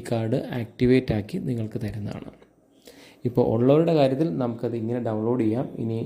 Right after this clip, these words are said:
ആ, ഈ ബട്ടൺ ക്ലിക്ക് ചെയ്യുമ്പോൾ നമുക്കിവിടെ ഡൗൺലോഡ് ഉണ്ട്, പ്രിന്റ് ഉണ്ട്, ഷെയർ ഉണ്ട്. ഞാനിപ്പോൾ ഡൗൺലോഡ് ഓപ്ഷൻ കൊടുത്തു. ഇതോ ഡ-, കാർഡ് പി ഡി എഫ് ആയി ഡൗൺലോഡായി. ശരിക്കും ഇതാണ് ആയുഷ്മാൻ ഇൻഷുറൻസ് കാർഡ്. എൻ്റെ പേര് കൃത്യമായിട്ട് വന്നിട്ടുണ്ട്.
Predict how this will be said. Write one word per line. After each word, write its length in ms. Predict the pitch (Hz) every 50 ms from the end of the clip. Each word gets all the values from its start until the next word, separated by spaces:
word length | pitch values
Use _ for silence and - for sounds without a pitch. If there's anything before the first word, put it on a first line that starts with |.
| - - - - _ _ _ _ -
ആ, 60 | - 110 110 107 107 - - -
ഈ 20 | 135 139
ബട്ടൺ 220 | 131 123 120 123 127 127
ക്ലിക്ക് 220 | 120 113 113 - 123
ചെയ്യുമ്പോൾ 360 | 120 117 110 110 117 151 180 - - - - -
നമുക്കിവിടെ 340 | 117 110 110 120 117 113 110 107
ഡൗൺലോഡ് 420 | 107 110 110 113 113 117 120 117 117
ഉണ്ട്, 140 | 113 113 139 156 -
പ്രിന്റ് 240 | - 117 110 107 113 110
ഉണ്ട്, 120 | 107 110 107 -
ഷെയർ 200 | - 110 110 110 113 107
ഉണ്ട്. 140 | 104 110 139 - -
ഞാനിപ്പോൾ 300 | 117 110 107 107 - 107 101 110
ഡൗൺലോഡ് 320 | 104 104 107 110 123 123 120
ഓപ്ഷൻ 220 | 117 - - 131 117 113
കൊടുത്തു. 280 | 107 107 - - 156 190 202 196 - - - - - - _ _ _ _ _ -
ഇതോ 140 | 113 110 107 - - - - - 107
ഡ-, 160 | 107 107 - - - -
കാർഡ് 280 | - 107 104 104 113 147 - - - -
പി 100 | - 143 156 160
ഡി 60 | 156 151
എഫ് 100 | 147 -
ആയി 80 | 120 120 120 113
ഡൗൺലോഡായി. 420 | 107 104 104 104 98 101 113 - - - - - -
ശരിക്കും 320 | - 123 120 117 123 120 113 113
ഇതാണ് 240 | 117 127 123 123 127 120
ആയുഷ്മാൻ 400 | 113 110 110 - - 120 117 117 117 - 131
ഇൻഷുറൻസ് 380 | 110 107 - - 117 113 113 - -
കാർഡ്. 240 | 113 104 101 123 - - - - 120
എൻ്റെ 160 | 107 107 113 110 - -
പേര് 280 | 107 104 110 120 139 143 - - - -
കൃത്യമായിട്ട് 460 | 87 90 - 110 110 110 110 110 113 107
വന്നിട്ടുണ്ട്. 420 | 107 117 127 127 123 110 104 120